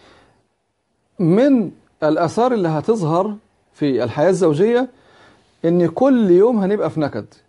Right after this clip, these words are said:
كل يوم ستحدث مشكلة، لأن مفيش لغة تفاهم ما بين الطرفين، فهتحدث مشاكل مستمرة، فكثرة المشكلات الأسرية والخلافات بين الزوجين.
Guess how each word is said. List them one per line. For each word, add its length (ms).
كل 400
يوم 380
ستحدث 540
مشكلة، 360
لأن 260
مفيش 260
لغة 140
تفاهم 460
ما 60
بين 140
الطرفين، 500
فهتحدث 540
مشاكل 480
مستمرة، 640
فكثرة 480
المشكلات 580
الأسرية 640
والخلافات 800
بين 140
الزوجين. 440